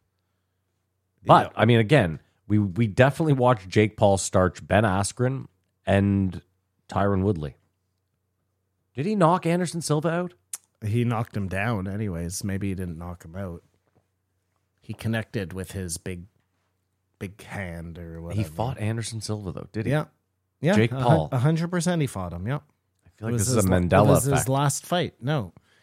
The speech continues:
Speaker 2: He fought Askren, then he, or he fought, uh, Woodley, then Askren, then Woodley again,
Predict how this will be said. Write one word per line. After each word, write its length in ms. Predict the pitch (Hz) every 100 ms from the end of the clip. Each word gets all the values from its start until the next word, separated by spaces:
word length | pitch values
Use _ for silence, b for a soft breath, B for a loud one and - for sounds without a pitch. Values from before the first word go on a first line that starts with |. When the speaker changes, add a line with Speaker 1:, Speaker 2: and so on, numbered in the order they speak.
| b
Speaker 2:
He 140 | b 127
fought 240 | 120 113
Askren, 800 | 120 143 151 - 175 175 185 185
then 280 | - 131 127
he, 100 | 131 -
or 160 | 143 151
he 140 | 131
fought, 400 | 143 147 135 127
uh, 200 | - 120 110
Woodley, 640 | 135 156 175 185 190 202 b b b
then 460 | 131 123 113 117 110 120
Askren, 480 | 139 143 - 151
then 160 | 135 123
Woodley 400 | 131 143 160 165
again, 500 | 156 160 165 156 151